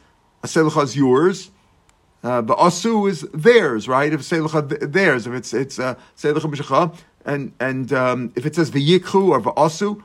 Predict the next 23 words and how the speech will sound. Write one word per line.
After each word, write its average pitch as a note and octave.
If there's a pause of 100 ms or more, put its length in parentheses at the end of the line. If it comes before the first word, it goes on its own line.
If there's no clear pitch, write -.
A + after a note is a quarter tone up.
that's F#3
theirs. G3
Rabbi A#2+
Yonasan F#3+
says, F3
"No, F#3+
it's F3
all F3
the D#3+
same." B2+ (240)
It's A3+
just G#3+
like G#3
an, F#3
an F3
endearing F#3+
way F#3
of F3
saying, E3+
"You F3
should D#3
do D#3
it." A#2+